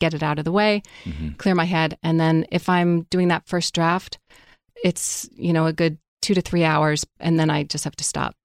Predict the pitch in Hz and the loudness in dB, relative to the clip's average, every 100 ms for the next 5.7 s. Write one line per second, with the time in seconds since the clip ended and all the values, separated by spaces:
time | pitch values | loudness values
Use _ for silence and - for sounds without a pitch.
0 | _ 110 95 107 104 113 120 107 98 87 | _ 0 2 2 0 0 0 0 -2 -4
1 | - - 107 101 92 95 90 107 98 82 | -6 0 0 0 -2 -4 -2 0 0 0
2 | - 87 87 - 85 82 - 92 85 - | -6 -4 -4 0 0 0 0 0 0 -2
3 | 82 101 107 104 98 95 92 92 82 82 | -4 -2 0 2 2 4 4 2 -4 -4
4 | 90 - 90 - 90 85 87 85 - 92 | -2 0 -2 0 -2 -2 -2 -4 -2 0
5 | 82 80 - 78 76 78 - | 2 2 0 -2 -2 -6 -14